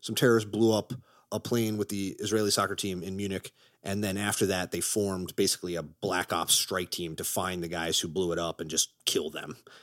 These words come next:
But that took them into a weird netherworld of C I A agents and mafia and people that they had no idea were there.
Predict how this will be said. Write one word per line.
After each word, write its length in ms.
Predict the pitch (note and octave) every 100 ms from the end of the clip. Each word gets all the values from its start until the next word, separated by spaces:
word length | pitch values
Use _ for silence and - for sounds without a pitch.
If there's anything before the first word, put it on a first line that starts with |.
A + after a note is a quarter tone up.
| - _
But 140 | -
that 180 | G2 F2+
took 200 | - -
them 120 | G2+
into 200 | F#2 F#2
a 40 | E2+
weird 320 | F2 F#2+ E2+
netherworld 720 | F#2 G#2+ G2 E2+ E2+ E2 E2
of 180 | E2 D2+
C 420 | - - - G2
I 120 | F2
A 40 | F2+
agents 720 | F2 E2+ E2+ E2+ F2+ E2 -
and 140 | D#2+ E2
mafia 760 | F2 F2 - F2+ E2 D#2+ D#2+
and 160 | D#2 E2
people 280 | G#2+ F#2+ E2+
that 140 | D#2+
they 120 | E2
had 140 | E2+ E2+
no 280 | A2+ A2 G2
idea 280 | F2+ F2+
were 140 | D#2 D#2
there. 300 | D2+ C#2+